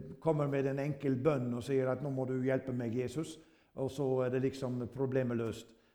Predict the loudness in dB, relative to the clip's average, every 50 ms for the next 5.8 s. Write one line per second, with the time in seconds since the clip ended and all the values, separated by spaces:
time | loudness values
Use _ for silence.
0 | _ -4 0 0 2 4 6 6 6 6 6 4 4 2 0 0 0 -2 -4 -6
1 | 0 4 4 4 6 6 6 4 4 2 0 -6 -12 -16 -6 0 2 2 2 4
2 | 2 0 0 2 0 0 2 2 2 2 2 0 -2 -2 0 2 2 2 2 2
3 | 0 0 0 -2 -2 -2 -2 -2 0 0 0 0 0 0 0 -2 -6 -10 -14 -18
4 | -20 _ _ _ _ _ _ _ _ _ _ -20 _ -12 -12 -10 -8 -6 -6 -4
5 | -4 -4 -6 -8 -6 -6 -6 -4 -4 -2 -2 -2 -2 -2 -2